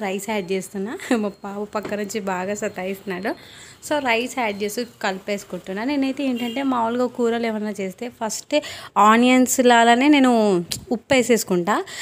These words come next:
కానీ ఫ్రైడ్ రైస్కి అయితే అలా చేయను ఫ్రెండ్స్. ఎందుకంటే ఫ్రైడ్ రైస్కి మనకి అదేమంటారు కొంచెం ఉప్పు ఎక్కువ తక్కువ అయిపోతుంది కదా,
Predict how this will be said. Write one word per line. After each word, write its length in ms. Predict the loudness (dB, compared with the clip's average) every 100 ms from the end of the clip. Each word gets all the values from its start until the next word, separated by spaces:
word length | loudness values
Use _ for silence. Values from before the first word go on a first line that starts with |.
| -14 -4
కానీ 160 | -4 -4 -10
ఫ్రైడ్ 400 | -10 -8 -8 -4 -4
రైస్కి 280 | -4 -4 -4
అయితే 180 | -4 -4
అలా 100 | -2 0
చేయను 260 | 0 0 -2
ఫ్రెండ్స్. 240 | -4 -2 -2
ఎందుకంటే 400 | 0 0 2 0 0 _ _ -20 -20 _
ఫ్రైడ్ 300 | 2 4 4
రైస్కి 300 | 2 2 0 2
మనకి 340 | 2 -2 -2 0 2 2 2 0 0 -2
అదేమంటారు 560 | 0 0 0 0 0 -2 -6 -12 -6 -6
కొంచెం 240 | -2 -2 -2 -2
ఉప్పు 200 | -4 2 6 6
ఎక్కువ 220 | 4 0 0 0
తక్కువ 220 | -4 0 0
అయిపోతుంది 400 | 0 -4 -4 -6
కదా, 120 | -6